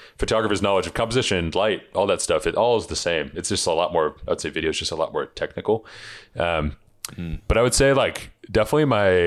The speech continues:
Speaker 1: I, I think I notice things differently because I've shot video now for a while. Um, you know, you look for more movement, you look for more, you know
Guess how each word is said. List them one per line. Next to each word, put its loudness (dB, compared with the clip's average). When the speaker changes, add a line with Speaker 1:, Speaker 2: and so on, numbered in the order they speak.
Speaker 1:
I, 2
I -2
think 0
I 2
notice 0
things -2
differently 0
because 0
I've 0
shot 2
video 2
now 0
for 2
a 0
while. 2
Um, 0
you 0
know, 2
you 2
look 0
for -2
more 2
movement, 2
you -2
look 0
for 0
more, 2
you -4
know -2